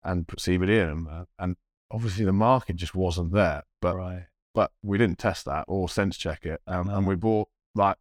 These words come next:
Speaker 1: three or four, you know, pricey numbers for these, like, big counter things with, you know, L E Ds on and sort of,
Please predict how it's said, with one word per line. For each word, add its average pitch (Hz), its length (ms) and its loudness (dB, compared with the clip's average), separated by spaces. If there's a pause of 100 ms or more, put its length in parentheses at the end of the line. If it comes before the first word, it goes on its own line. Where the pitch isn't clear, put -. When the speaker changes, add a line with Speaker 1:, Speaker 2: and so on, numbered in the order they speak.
(160)
Speaker 1:
three 113 180 2
or 98 40 0
four, 104 360 2 (280)
you 139 100 2
know, 104 120 4 (180)
pricey 139 580 4
numbers 104 640 2 (100)
for 104 100 -2
these, 101 200 2
like, 98 260 0 (320)
big 117 220 2
counter 117 380 2
things 98 320 0
with, 98 80 0
you 98 60 0
know, 90 140 -2
L 101 180 2
E 98 80 0
Ds 101 380 2
on 98 260 4
and 92 200 -2
sort 95 200 0
of, 90 60 -6